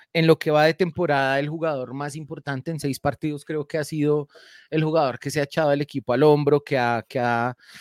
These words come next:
diría uno en, en los eSports, que ha carreado, <laughs> eh, al equipo, que ha, que ha llevado al equipo a buen puerto, ¿cierto?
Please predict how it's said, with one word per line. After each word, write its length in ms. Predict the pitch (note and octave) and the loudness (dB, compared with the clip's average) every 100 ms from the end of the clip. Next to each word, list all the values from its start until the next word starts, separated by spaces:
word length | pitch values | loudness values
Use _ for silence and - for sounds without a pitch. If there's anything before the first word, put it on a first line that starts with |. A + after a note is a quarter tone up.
| - - | -20 -6
diría 320 | C#3+ D3 D3+ | 0 2 4
uno 240 | D#3 D#3+ D3+ | 2 0 -4
en, 180 | D3+ - | -6 -8
en 200 | D#3 D#3 | -8 -4
los 280 | D3+ C3 - | -4 -4 -8
eSports, 640 | D3 B2 - D3 C3 - | -8 -6 -2 -2 -4 -10
que 120 | - | -4
ha 120 | C#3+ B2+ | -2 0
carreado, 840 | - D3 D3+ D#3 D3 D3 D3+ D#3 - | 2 4 4 4 4 4 4 2 0
<laughs> 120 | F#3+ - - - | -8 -8 -20 -18
eh, 260 | - C#3+ C3+ | -4 0 0
al 160 | B2 C#3 | 2 0
equipo, 460 | C3 - D3+ F#3+ G3 | 0 -2 -2 -2 -2
que 180 | - | 0
ha, 140 | C3+ B2+ A#3+ | 0 0 -2
que 80 | C#3+ | 0
ha 60 | |
llevado 420 | C3+ D#3 D#3+ D#3+ D#3 | 2 6 6 8 6
al 120 | D#3+ | 2
equipo 340 | D#3+ D3 - | -2 -6 0
a 60 | C#3+ | 2
buen 200 | D3 C#3+ | 2 0
puerto, 380 | D3 D3 - F#3 | 0 -2 -4 -6
¿cierto? 400 | D3 C3 - | -4 -4 -6